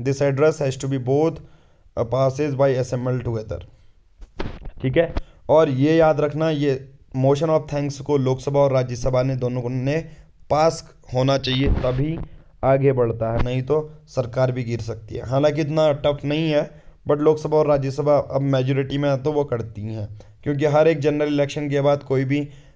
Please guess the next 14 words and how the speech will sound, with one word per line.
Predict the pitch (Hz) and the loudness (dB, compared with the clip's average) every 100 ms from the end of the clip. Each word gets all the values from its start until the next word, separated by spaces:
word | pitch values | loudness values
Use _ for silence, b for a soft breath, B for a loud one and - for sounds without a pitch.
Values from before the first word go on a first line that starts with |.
| b | b
जो | 131 | -2
पार्टी | 139 135 135 131 | 2 4 4 4
है | 147 | 4
वो | 143 | 4
मेजोरिटी | 135 127 131 131 135 | 2 2 0 -2 -2
में | 139 | 0
है | 139 131 | 0 0
तो | 147 | 0
वो | 147 | 0
पास | 143 127 127 | 0 -2 -2
होना | 135 120 | -4 -4
ही | 113 | -4
होना | 107 104 | -4 -6
है। | 104 104 | -8 -12